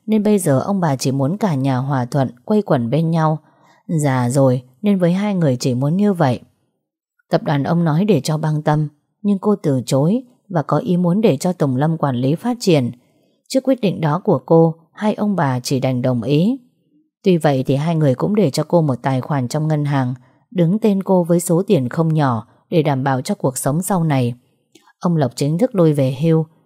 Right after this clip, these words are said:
hai ông bà hù hỉ có nhau, không màng đến làm ăn nữa. Tùng Lâm thấy ba mẹ đã sửa đổi thì vui lắm. Anh cũng nói ông Liêm về phụ giúp chuyện tập đoàn, nhưng ông không muốn vì còn ngại lỗi lầm trước đó mình đã gây ra.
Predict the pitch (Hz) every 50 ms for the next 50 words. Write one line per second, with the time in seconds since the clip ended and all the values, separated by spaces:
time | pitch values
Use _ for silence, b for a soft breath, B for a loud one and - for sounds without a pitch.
0 | _ _ _ - - 214 220 - 214 202 190 156 135 127 131 139 147 135 139 143
1 | 139 156 135 - - 147 156 180 202 214 196 190 190 180 b b b b b b
2 | - 214 190 165 156 135 127 120 120 143 143 147 190 220 208 156 120 113 123 147
3 | 147 147 147 151 - 202 233 254 - _ _ _ _ _ _ _ b b b b
4 | b b b b _ - 175 156 156 170 185 180 175 175 165 156 165 202 208 196
5 | 196 175 156 139 131 147 156 165 - - - 175 143 143 139 135 123 - 160 147
6 | 139 165 170 175 170 190 208 247 262 247 b b b b b b b b 180 165
7 | 160 - 190 185 160 143 156 - - 196 175 170 175 165 160 160 147 143 139 135
8 | 131 - - 147 151 165 - 254 262 - - - - - - 131 - - 156 156
9 | 143 135 127 131 b b b b b b b b 185 175 - - 170 160 - 175
10 | 160 156 156 151 156 170 220 254 262 220 185 143 - - 147 147 160 151 147 135
11 | - - 165 160 - 233 220 170 135 131 - 233 240 - 170 151 180 214 196 143
12 | 123 120 131 139 170 175 165 165 160 160 165 156 160 156 151